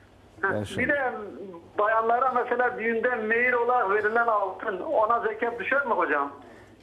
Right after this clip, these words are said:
Speaker 2: Ee, hayır, me-, mehir, e, şey yapmaz, düşmez. Eğer elinde duruyorsa, kadının elinde para olarak duruyorsa, e, şey yapmak
Speaker 1: Altın
Speaker 2: lazım.
Speaker 1: olarak
Speaker 2: A-, a-,
Speaker 1: hanımın
Speaker 2: al-,
Speaker 1: kendi mehiri tutanla.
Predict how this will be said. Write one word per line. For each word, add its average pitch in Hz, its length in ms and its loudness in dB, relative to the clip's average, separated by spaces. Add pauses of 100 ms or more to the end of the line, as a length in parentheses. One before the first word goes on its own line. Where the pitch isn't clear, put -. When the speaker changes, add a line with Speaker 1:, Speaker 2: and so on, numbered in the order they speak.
(200)
Speaker 2:
Ee, 117 840 2 (240)
hayır, 156 360 4
me-, 156 360 0
mehir, 160 400 0 (100)
e, 131 460 2
şey 139 200 -2
yapmaz, 104 480 -4
düşmez. 117 400 0 (120)
Eğer 131 240 2
elinde 135 680 0
duruyorsa, 139 680 2 (340)
kadının 135 440 0
elinde 123 480 0
para 120 380 0
olarak 113 500 -2
duruyorsa, 135 680 2 (480)
e, 117 340 2 (100)
şey 135 80 0
yapmak 160 320 2
Speaker 1:
Altın - 100 0
Speaker 2:
lazım. - 160 2
Speaker 1:
olarak 185 220 -4 (240)
Speaker 2:
A-, 208 40 -2
a-, - 180 2
Speaker 1:
hanımın 190 520 -4
Speaker 2:
al-, 131 100 0
Speaker 1:
kendi 196 340 -2
mehiri 196 360 -2 (100)
tutanla. 156 480 -2